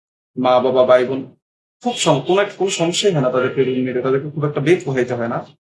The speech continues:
মূলত বেগ পোহাইতে হয়, সমস্যার শিকার হইতে হয় যারা কাপল গেস্ট তাদের ক্ষেত্রে। তাদেরকে প্রমাণ করতে হয় তারা হাজব্যান্ড ওয়াইফ কিনা, বা তাদের উপর একটা প্রেশার থাকে, বা হোটেল কর্তৃপক্ষ, অথরিটি তাদেরকে ভয় দেখায় যে আপনাদের আসলে লিগ্যাল ডকুমেন্টস আছে কিনা।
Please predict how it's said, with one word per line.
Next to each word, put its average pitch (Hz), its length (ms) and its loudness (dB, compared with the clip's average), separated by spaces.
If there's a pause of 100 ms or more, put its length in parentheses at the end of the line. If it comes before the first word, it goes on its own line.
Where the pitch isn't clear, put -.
(180)
মূলত 175 240 2
বেগ 160 300 0
পোহাইতে 139 320 2
হয়, 156 140 0
সমস্যার 127 420 -6
শিকার 160 280 -2
হইতে 139 220 0
হয় 127 300 -2 (480)
যারা 139 180 0
কাপল 147 420 2
গেস্ট 170 280 -2
তাদের 143 220 2
ক্ষেত্রে। - 400 -12 (120)
তাদেরকে 139 580 0
প্রমাণ 135 240 0
করতে 123 240 -6
হয় 131 100 -4
তারা 131 160 2
হাজব্যান্ড 123 340 0
ওয়াইফ 127 220 0
কিনা, 123 360 -6 (360)
বা 120 400 4 (100)
তাদের 127 200 2
উপর - 160 -4
একটা 127 180 -4
প্রেশার 131 380 -2
থাকে, 127 320 -2
বা 123 240 6
হোটেল 123 260 -2
কর্তৃপক্ষ, 131 520 -4 (480)
অথরিটি 135 380 0
তাদেরকে 131 300 0
ভয় 131 260 4
দেখায় 127 340 2
যে 123 100 0
আপনাদের 123 300 0
আসলে 127 240 0
লিগ্যাল 123 260 0
ডকুমেন্টস 123 320 -6
আছে 120 200 -4
কিনা। 123 380 -4